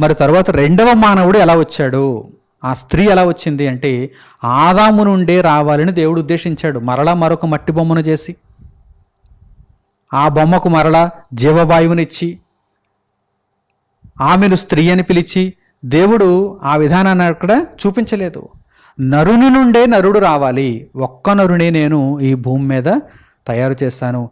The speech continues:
ఇదిగో ఆదాము నుండే మరలా స్త్రీ రావాలని దేవుడు ఉద్దేశించాడు. ఆ విషయాన్ని ఇప్పుడు మీరు పరిశుద్ధ గ్రంథంలో చూడండి. ఆదికాండము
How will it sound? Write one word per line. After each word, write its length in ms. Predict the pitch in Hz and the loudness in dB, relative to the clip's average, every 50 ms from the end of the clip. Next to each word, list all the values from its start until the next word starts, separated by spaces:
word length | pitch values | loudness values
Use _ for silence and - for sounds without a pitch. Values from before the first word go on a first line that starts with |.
| _ - 135 | _ -10 -6
ఇదిగో 300 | 127 131 127 135 131 - | -6 -4 -4 -4 -6 -6
ఆదాము 560 | 143 127 131 143 156 165 165 175 175 175 175 165 | -6 -4 -2 0 0 0 0 0 0 0 0 0
నుండే 280 | 160 151 147 139 147 | 0 0 -2 -2 -2
మరలా 320 | 139 139 131 120 123 139 143 | -4 -4 -4 -4 -4 -6 -6
స్త్రీ 320 | - - - 131 127 131 | -8 -10 -6 -4 -4 -4
రావాలని 580 | 131 127 127 123 123 123 120 120 123 120 113 - _ _ _ - | -4 -4 -4 -4 -4 -6 -4 -6 -6 -8 -8 -12 _ _ _ -6
దేవుడు 280 | 120 127 127 131 127 123 | -4 -2 -2 -2 -2 -4
ఉద్దేశించాడు. 600 | 107 123 120 113 - 117 110 - - 110 - - _ _ _ _ - - _ - | -8 -10 -12 -12 -12 -16 -16 -16 -18 -20 -20 -20 _ _ _ _ -20 -20 _ -6
ఆ 80 | 127 131 | -6 -4
విషయాన్ని 380 | 127 131 - - 151 147 147 139 | -4 -4 -2 -2 -2 0 0 -2
ఇప్పుడు 180 | - 147 143 | -2 -2 -2
మీరు 200 | 139 135 139 139 | 0 0 -2 -2
పరిశుద్ధ 360 | - 135 131 127 - 147 135 | -2 -4 -4 -4 -4 -4 -4
గ్రంథంలో 380 | 135 135 139 131 131 131 139 135 | -2 -2 -2 -4 -4 -4 -4 -6
చూడండి. 420 | 127 - 135 127 135 139 143 180 _ _ _ _ - - - - - _ - 131 | -4 -6 -4 -4 -4 -4 -6 -8 _ _ _ _ -20 -20 -20 -20 -20 _ -4 -2
ఆదికాండము 760 | 131 143 147 165 - 165 147 143 135 139 135 135 151 170 | -2 0 0 0 -2 0 0 0 0 0 0 0 -2 -4